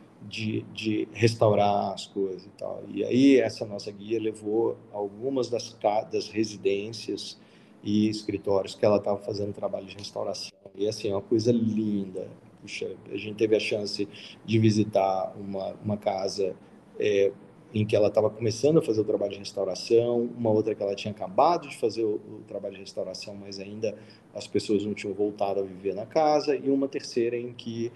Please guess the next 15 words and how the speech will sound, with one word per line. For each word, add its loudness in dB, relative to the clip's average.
ela 4
tinha -4
feito 2
trabalho -4
de -14
restauração -4
e -8
a, -6
a -4
pessoa -4
da, -8
eh, -12
já -4
tava -2
vivendo. -10